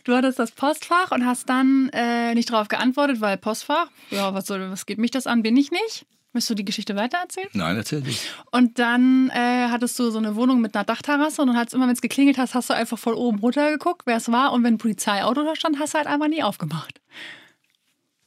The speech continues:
Speaker 2: Ich möchte ja auch nicht,
Speaker 1: Nee, man
Speaker 2: dass
Speaker 1: muss
Speaker 2: die
Speaker 1: auch
Speaker 2: bei
Speaker 1: nicht
Speaker 2: mir
Speaker 1: mit
Speaker 2: klingeln.
Speaker 1: jedem reden. Das ist wie mit Zeugen Jehovas. Brauchst du auch nicht.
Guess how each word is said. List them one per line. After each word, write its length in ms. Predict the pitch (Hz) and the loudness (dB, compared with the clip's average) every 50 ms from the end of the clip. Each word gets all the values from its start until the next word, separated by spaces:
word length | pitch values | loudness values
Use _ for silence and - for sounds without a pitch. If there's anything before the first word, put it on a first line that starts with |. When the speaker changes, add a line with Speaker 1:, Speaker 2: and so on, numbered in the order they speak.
| _ - | _ -14
Speaker 2:
Ich 120 | - - | -8 -4
möchte 300 | 170 180 151 - - 120 | -4 -4 -4 -4 -4 -4
ja 60 | 104 | -2
auch 160 | 95 90 85 | -4 -4 -6
nicht, 340 | 82 82 80 - - - - _ | -6 -8 -8 -8 -10 -14 -8 _
Speaker 1:
Nee, 120 | 208 202 208 | -2 0 2
man 40 | 208 | 4
Speaker 2:
dass 80 | 208 220 | 4 4
Speaker 1:
muss 80 | 240 240 | 6 6
Speaker 2:
die 60 | 254 | 6
Speaker 1:
auch 40 | 262 | 8
Speaker 2:
bei 100 | 247 262 | 8 10
Speaker 1:
nicht 60 | 254 | 10
Speaker 2:
mir 60 | 254 262 | 10 8
Speaker 1:
mit 60 | 233 | 8
Speaker 2:
klingeln. 140 | 233 254 285 | 8 8 8
Speaker 1:
jedem 180 | 311 285 277 247 | 10 8 8 8
reden. 560 | 190 185 180 175 170 165 175 170 170 175 170 - _ _ _ | 6 4 0 0 0 -2 -2 -2 -2 -2 -4 -6 _ _ _
Das 120 | 214 208 | -6 -2
ist 40 | - | 2
wie 60 | - | 4
mit 120 | 269 294 285 | 4 4 4
Zeugen 220 | - 294 277 269 | 4 4 6 8
Jehovas. 580 | 269 277 262 269 277 269 220 196 180 185 180 - | 8 8 8 6 6 6 4 2 0 0 -2 -2
Brauchst 280 | - 247 262 269 - | -2 0 0 0 0
du 80 | - - | 0 0
auch 180 | 262 269 254 - | 0 0 0 -2
nicht. 400 | 190 185 - 180 - - - | -4 -4 -4 -4 -6 -10 -14